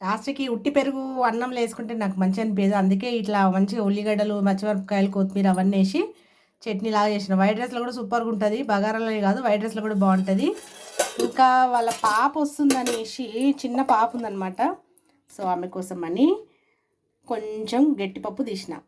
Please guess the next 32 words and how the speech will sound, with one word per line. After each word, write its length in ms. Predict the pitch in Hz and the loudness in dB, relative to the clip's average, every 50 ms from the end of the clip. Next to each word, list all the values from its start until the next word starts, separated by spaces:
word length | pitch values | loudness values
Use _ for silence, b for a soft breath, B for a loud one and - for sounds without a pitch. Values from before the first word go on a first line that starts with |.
| _ _ _ _ _ _ _ - | _ _ _ _ _ _ _ -14
మరి 120 | 180 170 - 196 | -12 -10 -6 -2
పాప 180 | 185 185 196 202 208 196 | -2 -2 -2 -2 -2 -4
ఏం 80 | 196 | -4
తింటో 220 | 196 190 190 190 190 190 | -4 -4 -4 -4 -6 -4
తెలియదు, 280 | 185 190 190 190 185 185 185 | -4 -2 -2 -2 -2 -2 -2
కారం 260 | 190 190 190 190 190 190 190 | 0 0 0 0 0 -2 -4
తింటో 160 | 185 185 185 185 180 | -4 -4 -4 -4 -4
ఏం 80 | 175 175 180 | -4 -4 -8
తింటో 160 | 175 175 180 170 | -10 -10 -10 -10
తెలియదు 200 | 170 165 165 170 170 | -10 -10 -10 -10 -10
కాబట్టి 320 | 165 160 170 175 - - 302 381 - - _ b b b b b b b b b | -10 -8 -10 -10 -6 -6 -6 -6 -8 -12 _ b b b b b b b b b
ఇట్లా 220 | 180 170 - 214 214 | -14 -12 -10 -10 -6
చేసిన 320 | 208 190 175 165 - 180 | -4 -2 -4 -4 -4 -6
అనమాట. 320 | 160 160 156 151 151 - 151 - - - _ _ _ _ _ _ _ _ _ _ - - | -8 -6 -6 -8 -8 -10 -14 -16 -18 -20 _ _ _ _ _ _ _ _ _ _ -10 -4
So 100 | 247 240 247 254 262 262 262 269 262 277 | 0 2 4 4 6 4 4 2 2 2
చూసిర్రు 340 | 302 311 302 370 370 349 302 247 | 0 0 0 0 0 2 4 4
కదా 180 | 202 196 196 208 240 262 - B B B B B B B B B B B B B B - 240 | 4 4 2 2 2 0 -2 B B B B B B B B B B B B B B -6 -2
ఏం 140 | 262 269 277 | 0 2 4
చేసినాను 360 | 277 269 269 - 214 202 202 202 202 | 4 4 2 0 -4 -2 -2 -2 -2
ఇవన్నీ. 320 | 202 202 208 214 226 254 330 - - _ _ _ _ _ _ - | -2 -2 -2 0 0 -2 -2 -2 -4 _ _ _ _ _ _ -4
మరి 120 | 240 247 262 | -2 0 2
మీరేం 340 | 254 311 359 392 415 370 370 | 4 4 4 4 4 2 2
చేసిర్రు 300 | 370 294 - 349 302 302 | 0 0 0 2 2 4
ఈరోజు 220 | 285 269 262 262 254 254 | 6 6 4 4 4 2
లంచ్? 220 | 247 254 269 - 254 240 233 233 | 2 2 0 -2 -2 -2 0 -2
మా 60 | 233 | 0
లంచ్ 260 | 233 240 262 277 302 269 | 2 2 2 2 4 6
బాగుందా 320 | 269 277 285 277 247 247 262 262 269 | 6 6 6 6 6 4 4 2 2
చెప్పండి, 320 | 247 254 269 269 277 285 | -2 0 2 2 2 2
కామెంట్ 400 | 285 269 240 226 240 240 247 226 | 2 0 0 0 0 -2 -4 -2
చేయండి, 260 | 226 208 196 190 185 185 | -2 -2 -2 -4 -4 -2
సరేనా? 440 | 208 226 233 247 247 277 320 403 | 0 0 0 2 2 2 2 2